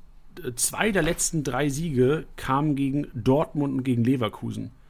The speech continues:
Ich glaube, vielleicht hat Freiburg einfach ein Problem damit, gegen schlechtere Mannschaften zu spielen. Weil die halt deren Fußball, also Freiburg ist enorm gut im schnellen Umschalten, hinten reinstellen, auf Ballverluste warten, umschalten, Kontertor. Das ist so gefühlt,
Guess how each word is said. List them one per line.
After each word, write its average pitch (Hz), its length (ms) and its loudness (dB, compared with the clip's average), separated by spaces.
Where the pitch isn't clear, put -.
Ich - 160 -8
glaube, 160 400 2
vielleicht 143 200 -2
hat 123 100 -6
Freiburg 147 320 0
einfach 131 200 -2
ein 123 80 0
Problem 117 380 2
damit, 120 480 0
gegen 113 300 0
schlechtere 117 340 -4
Mannschaften 113 340 -4
zu 92 120 -12
spielen. 98 340 -8
Weil 110 100 2
die 113 80 2
halt 117 140 0
deren 120 200 4
Fußball, 107 480 0
also 110 100 -2
Freiburg 190 460 0
ist - 220 -6
enorm 165 580 0
gut 185 320 -4
im 120 140 -2
schnellen 160 360 -2
Umschalten, 156 720 -2
hinten 196 300 2
reinstellen, 147 720 -2
auf - 320 -8
Ballverluste 151 540 -2
warten, 135 360 0
umschalten, 156 600 0
Kontertor. 104 580 -2
Das 156 160 0
ist 165 80 0
so 147 240 2
gefühlt, 160 500 0